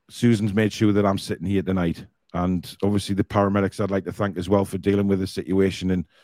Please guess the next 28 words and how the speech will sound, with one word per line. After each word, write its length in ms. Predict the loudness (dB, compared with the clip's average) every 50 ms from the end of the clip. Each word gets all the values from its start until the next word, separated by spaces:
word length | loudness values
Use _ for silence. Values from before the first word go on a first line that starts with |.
| _ _ _ _ _ -6
uh, 220 | -4 -2 -2 2
helping 240 | 2 2 2 2 2
me 80 | 0 0
back 240 | 0 -2 -4 -2
to 100 | -6 -6
health. 380 | -2 -2 -2 -2 -2 -4 -8 -16 _ _ _ _ _ _ _ _
Um, 460 | -4 -2 0 2 2 2 0 -2 -4 -6 _ _ _ _
but 100 | 0 2
over 260 | 4 4 6 4 4
last 300 | 4 2 0 -2 -4 -6
weekend, 540 | -6 -6 -2 -2 -2 -2 -2 -2 -4 -8 -12 -8 -4
I 40 | -4
was 160 | -2 -2 -2 0
out 220 | 0 2 2 0 -2
on 100 | -4 -4
my 60 | -6
feet. 400 | -6 -6 -4 -4 -4 -6 -8 -14 -20 _ _ _ _ _
Susan 340 | -8 0 2 2 4 2 2
took 180 | -2 -4 -4 -2
care 160 | -2 -2 0
of 40 | 0
the 80 | -2
kids, 480 | -2 0 2 2 2 0 -2 -8 -14 -16 -18 _ _ _ _ _ _ _ _
uh, 180 | -4 -2 -2 -2 -2
took 160 | -2 -4 -2
care 180 | 0 0 2 2
of 60 | 4
me 400 | 4 4 4 2 2 0 -4 -6